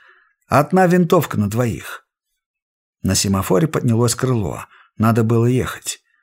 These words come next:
Так они и не договорили. Многие мастерские, заводы переходили на выпуск военной продукции.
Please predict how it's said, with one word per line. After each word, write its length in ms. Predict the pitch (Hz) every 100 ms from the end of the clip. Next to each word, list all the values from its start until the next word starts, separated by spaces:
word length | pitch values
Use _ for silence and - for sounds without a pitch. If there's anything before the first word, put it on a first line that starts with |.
| _ -
Так 240 | 139 170 156
они 260 | 147 147
и 260 | 156 135 156
не 140 | 127
договорили. 720 | 117 117 117 95 69 - - - _ _ _ _ _ _ _ -
Многие 420 | 107 123 113 117
мастерские, 800 | 113 - 113 - - 151 69 - - -
заводы 440 | 104 98 131 175 151
переходили 580 | 127 110 87 110 131
на 180 | 120 95
выпуск 360 | 104 - 107 -
военной 360 | 92 90 95
продукции. 640 | 98 110 107 87 - -